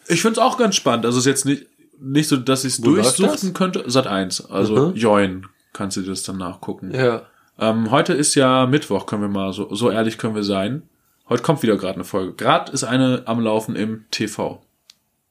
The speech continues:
Speaker 2: Und du
Speaker 1: In diesem
Speaker 2: lässt sie
Speaker 1: Moment.
Speaker 2: einfach sausen für unseren Podcast.
Speaker 1: Ich
Speaker 2: Das
Speaker 1: guck mir die einfach morgen bei Join an.
Speaker 2: <laughs>
Speaker 1: Ich muss bloß aufpassen, dass
Speaker 2: Ich
Speaker 1: ich mich
Speaker 2: wollte
Speaker 1: halt
Speaker 2: jetzt
Speaker 1: nicht spoiler.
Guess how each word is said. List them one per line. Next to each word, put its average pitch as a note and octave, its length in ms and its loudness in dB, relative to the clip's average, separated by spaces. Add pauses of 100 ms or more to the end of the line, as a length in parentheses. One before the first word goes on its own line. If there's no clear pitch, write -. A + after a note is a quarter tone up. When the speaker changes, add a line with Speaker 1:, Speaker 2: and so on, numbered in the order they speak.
(140)
Speaker 2:
Und A#2+ 220 -2
du C#3 40 0
Speaker 1:
In D#3 120 2
diesem D3+ 220 2
Speaker 2:
lässt C#3 180 4
sie - 80 4
Speaker 1:
Moment. C#3+ 160 4
Speaker 2:
einfach C3+ 200 -2
sausen B2+ 560 0
für B2+ 320 0
unseren A#2 320 -4
Podcast. G#2+ 460 -10
Speaker 1:
Ich - 40 -14
Speaker 2:
Das B2 140 -2
Speaker 1:
guck G2+ 100 -6
mir A2 100 -6
die G#2 100 -4
einfach - 200 -14
morgen G2+ 460 -10
bei F2+ 100 -12
Join G2+ 380 -8
an. - 100 -4
Speaker 2:
<laughs> - 760 2
Speaker 1:
Ich C3 100 -4
muss F3 200 4
bloß D3 220 0
aufpassen, C3 460 2
dass A#2+ 120 2
Speaker 2:
Ich A#2+ 60 -6
Speaker 1:
ich - 20 -
mich A#2+ 40 0
Speaker 2:
wollte C#3 140 4
Speaker 1:
halt B2+ 100 4
Speaker 2:
jetzt A#2 60 -4
Speaker 1:
nicht B2 140 -4
spoiler. G#2 540 -4